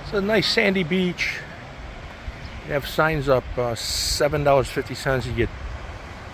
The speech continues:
two lounge chairs and an umbrella. So you need your own towel. And I'm not sure about Wi-Fi.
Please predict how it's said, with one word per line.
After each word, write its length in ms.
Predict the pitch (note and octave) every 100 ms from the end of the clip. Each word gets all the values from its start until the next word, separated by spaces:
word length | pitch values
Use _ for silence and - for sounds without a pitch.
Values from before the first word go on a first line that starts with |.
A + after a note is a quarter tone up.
| -
two 180 | - C#3+
lounge 320 | B2+ B2+ B2+ - - - - - -
chairs 340 | C3 B2+ B2+ - - - - - - - - - - - - - -
and 100 | A2+
an 120 | A2 G#2+
umbrella. 400 | F#2+ G#2+ G2+ - - - - - - - - - - - - -
So 100 | -
you 60 | A#2+
need 200 | A#2+ A2+
your 100 | A#2
own 140 | A#2
towel. 400 | - B2+ A#2 B2 - - - - - - - - - - - - - - - - - - - - - - - - - - - - - - - - - G#2+
And 240 | G#2 G2+
I'm 120 | A#2
not 160 | A#2 A2
sure 100 | A#2+
about 160 | G#2 G2
Wi-Fi. 420 | G#2 G2+ G2+